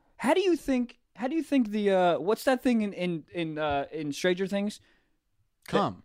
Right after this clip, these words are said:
Speaker 1: The, no, man. That goddamn, the, the fucking, the, un-, the
Speaker 2: Uh.
Speaker 1: under,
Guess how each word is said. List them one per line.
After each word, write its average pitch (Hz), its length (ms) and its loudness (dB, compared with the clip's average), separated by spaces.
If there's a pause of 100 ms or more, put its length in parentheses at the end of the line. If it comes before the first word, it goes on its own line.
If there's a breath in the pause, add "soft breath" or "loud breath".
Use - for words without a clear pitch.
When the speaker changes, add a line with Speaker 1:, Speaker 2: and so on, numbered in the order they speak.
Speaker 1:
The, 180 60 0
no, 190 360 4
man. 160 340 2 (200)
That 170 140 -2
goddamn, 180 500 2
the, 170 260 2
the 151 100 -8
fucking, 175 520 0
the, 156 200 0
un-, 180 160 0
the 160 120 4
Speaker 2:
Uh. 170 60 2
Speaker 1:
under, 190 300 0